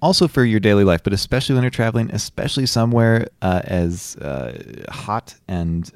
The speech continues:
uh, dehydrating as Las Vegas. Nuun tablets. Nuun tablets, N U U N. You drop 'em in some water. I go with the grapefruit orange flavor. Uh, and they're just sort of packed with vitamins and electrolytes, and they're just an energy drink, basically,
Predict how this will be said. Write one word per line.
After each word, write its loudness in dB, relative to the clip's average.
uh, -6
dehydrating -4
as -6
Las -4
Vegas. -2
Nuun 8
tablets. -2
Nuun 2
tablets, 0
N 2
U 4
U 2
N. 0
You 2
drop 0
'em 0
in 0
some -4
water. -2
I 2
go 4
with 0
the -4
grapefruit -4
orange -8
flavor. -6
Uh, 2
and 2
they're 4
just 0
sort -2
of -2
packed 2
with -4
vitamins 2
and 2
electrolytes, 2
and -4
they're 2
just -2
an -2
energy -2
drink, -6
basically, -4